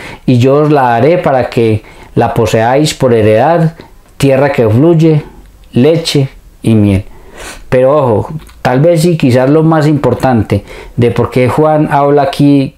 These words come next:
menciona la palabra abominación, es porque esta palabra abominación fue usada por los profetas para advertir a Jerusalén de lo que le iba a suceder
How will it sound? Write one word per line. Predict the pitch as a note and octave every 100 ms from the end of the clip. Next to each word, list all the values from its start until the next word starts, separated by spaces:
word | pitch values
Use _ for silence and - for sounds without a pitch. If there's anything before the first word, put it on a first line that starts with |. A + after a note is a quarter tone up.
| _ -
menciona | F3+ B2 A#2+ A#2 A2 B2 C3+
la | C#3
palabra | - A2+ A#2 A#2+ C3+ -
abominación, | C3 C#3+ C#3+ C#3+ C#3 C3 B2+ C3 C3 - - - - -
es | C3+ -
porque | D#3+ D#3+ C#3 A#2+ - - -
esta | B2+ C3+ E3 -
palabra | B2 B2+ C#3 C#3
abominación | C3+ D3 D#3+ D3+ D3+ - C#3 D3 - - - -
fue | - C3 B2+
usada | C3+ C#3+ C#3 C#3+ -
por | A#2
los | A2 -
profetas | A2+ G#2 D3 D#3+ D#3 D3 -
para | - A2+ A2+ -
advertir | A#2 A#2 A2 A2 G2+ - E3+ A#2+ - - - -
a | A#2+ A2
Jerusalén | A2+ A2+ A2+ A#2 E3+ E3
de | C3
lo | A#2+
que | - G#2+
le | A2
iba | A#2+ C#3
a |
suceder | B2+ A2+ G#2 C3 E3